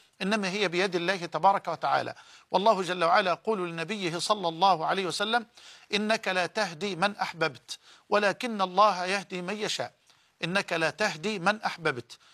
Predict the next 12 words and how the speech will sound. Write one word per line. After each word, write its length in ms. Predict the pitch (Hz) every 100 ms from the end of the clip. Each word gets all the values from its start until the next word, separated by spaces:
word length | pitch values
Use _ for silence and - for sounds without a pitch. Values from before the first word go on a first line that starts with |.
| _
ولكن 500 | - 196 180 254 226
الله 380 | 185 180 202 175
يهدي 280 | 165 190 175
من 120 | 196
يشاء". 380 | 220 165 127 - _ _ _
واجتهدي 640 | 233 240 - 214 185 175 226 _ _ _
ولا 240 | 214 226 196
تملي 520 | 190 185 196 185 220 _ _ _
من 340 | 185 220 196 160 _ _ _
طرح 260 | 214 202 180
النصح 360 | 180 196 - 214 220 _ _
وتكراره 640 | - 180 185 - 180 196 214